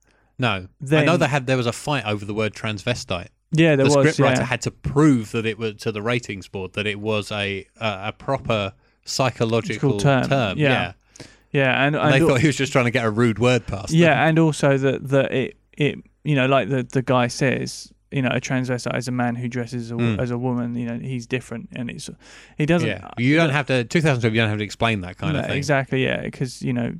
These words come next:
Speaker 2: people understand what schizophrenia and split
Speaker 1: Yeah.
Speaker 2: personality disorder and all that kind of
Speaker 1: Mm.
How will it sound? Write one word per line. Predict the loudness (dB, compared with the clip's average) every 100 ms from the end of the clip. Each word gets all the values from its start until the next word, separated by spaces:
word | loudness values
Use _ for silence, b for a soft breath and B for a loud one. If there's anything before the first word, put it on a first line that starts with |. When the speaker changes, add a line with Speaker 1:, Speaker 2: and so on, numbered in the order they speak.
| -8
Speaker 2:
people | -6 -4 -4
understand | -4 -2 0 0
what | -2 -8
schizophrenia | -12 -12 -12 -8 -4 -4
and | -4
split | -4 0
Speaker 1:
Yeah. | 2
Speaker 2:
personality | 0 0 -2 -2 -4
disorder | -6 -4 -4 -4 -4
and | -4
all | -4
that | -6
kind | -8
of |
Speaker 1:
Mm. | -6